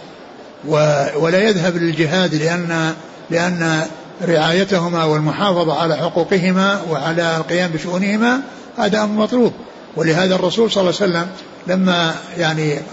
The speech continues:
قال، سأله رجل: "أراد أن يجاهد"، قال: "هل لك والدان؟" قال: "نعم". قال: "ففيهما فجاهد".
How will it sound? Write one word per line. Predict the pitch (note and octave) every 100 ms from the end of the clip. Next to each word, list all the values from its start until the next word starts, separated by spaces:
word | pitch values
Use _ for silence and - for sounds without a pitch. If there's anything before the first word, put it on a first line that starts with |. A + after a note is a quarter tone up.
| -
قال، | F3 E3+ D#3+ -
سأله | F#3 E3+ E3
رجل: | F3+ F3 E3+ D#3+ - - - -
"أراد | F3 D#3+
أن | E3 D#3+
يجاهد"، | D3+ F#3 E3 D#3+
قال: | F3 E3
"هل | F3
لك | E3+ D#3+
والدان؟" | D#3+ D#3 D#3 E3 A3 A#3+ - - -
قال: | E3+ E3+
"نعم". | F#3 G#3+
قال: | G3+ F#3
"ففيهما | F#3+ F#3 A3+ A3 A3+
فجاهد". | F#3+ G#3+ B3 G#3 B2